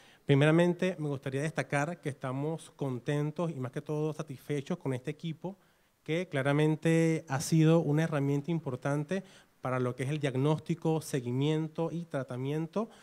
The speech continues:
de muchas patologías para los pacientes, ¿ya? Como bien lo dijo Jorge, es un equipo de alta gama, de alta resolución. Realmente la ventaja es que permite una mejor resolución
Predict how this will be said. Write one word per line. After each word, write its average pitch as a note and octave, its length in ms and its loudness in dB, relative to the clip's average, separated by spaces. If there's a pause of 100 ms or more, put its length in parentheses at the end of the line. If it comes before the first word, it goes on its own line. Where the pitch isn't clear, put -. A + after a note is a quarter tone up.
(200)
de C3 360 4
muchas D3+ 580 2
patologías C#3+ 600 -4
para C#3 180 -4
los A#2+ 140 -4
pacientes, A#2 640 -6
¿ya? F3+ 180 -2 (580)
Como C#3 220 6
bien C#3 180 8
lo D#3+ 60 8
dijo E3+ 180 10
Jorge, F3 360 4
es C3+ 100 -4
un E3+ 220 0
equipo F#3 500 4 (300)
de C3 240 0
alta C#3+ 300 -2
gama, D#3+ 440 2
de B2+ 260 -8
alta C#3+ 380 -4
resolución. E3 680 2 (640)
Realmente A3 600 -2
la D#3 180 2
ventaja D3+ 680 -2
es D3 140 -6
que G3 120 -6
permite F#3 640 0
una D#3+ 200 0
mejor F3 460 0
resolución E3 1000 -2